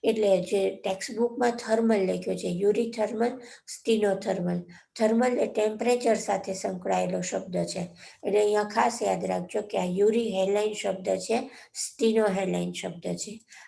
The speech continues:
આગળ તાપમાન જ્યારે આપણે ભણ્યા ત્યારે ત્યાં યુરી,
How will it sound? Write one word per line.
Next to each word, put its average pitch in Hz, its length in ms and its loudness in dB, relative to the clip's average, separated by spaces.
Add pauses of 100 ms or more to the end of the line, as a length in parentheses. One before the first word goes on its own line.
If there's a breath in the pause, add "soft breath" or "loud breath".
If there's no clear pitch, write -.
આગળ 220 440 4
તાપમાન 226 540 0
જ્યારે 220 260 4
આપણે 214 220 0
ભણ્યા 202 360 -2
ત્યારે 196 360 0
ત્યાં 214 360 -2 (240 loud breath)
યુરી, 220 380 4